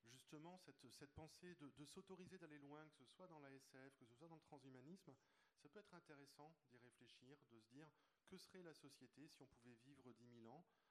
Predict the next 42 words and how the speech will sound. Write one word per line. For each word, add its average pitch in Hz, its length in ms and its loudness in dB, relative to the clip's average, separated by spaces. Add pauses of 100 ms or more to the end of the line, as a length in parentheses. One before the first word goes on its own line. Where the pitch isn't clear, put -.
(180)
euh, 113 160 4
individuellement, 120 800 -2
quel 131 140 -4
problème 139 260 -2
ça 131 160 -2
pose 131 240 2
en 120 80 -2
termes 120 180 -4
de 117 60 0
ressources, 113 560 -4
quel 120 100 -6
problème 123 540 -4
ça 120 160 -2
pose 131 300 2
en 120 100 -2
termes 123 240 -2
de, 113 200 2 (320)
de 113 60 4
reproduction, 120 720 0
d'intérêt 123 400 -4
de 113 80 -6
la 113 100 -2
vie. 131 220 -4 (560)
Et, 143 480 4
euh, 117 200 2
voilà, 101 260 2
que 123 120 -6
quelques 131 320 -4
personnes 131 440 -2
s'y - 180 -6
intéressent, 113 540 -2 (220)
c'est 107 120 -6
très 110 180 -6
bien, 101 220 -4 (300)
mais 110 280 4 (300)
je - 80 -10
vous 120 120 2
rejoins, 117 460 2 (500)
et 117 120 -10
qu'est-ce 123 220 -4
qu'on 113 140 -4
fait 151 320 -2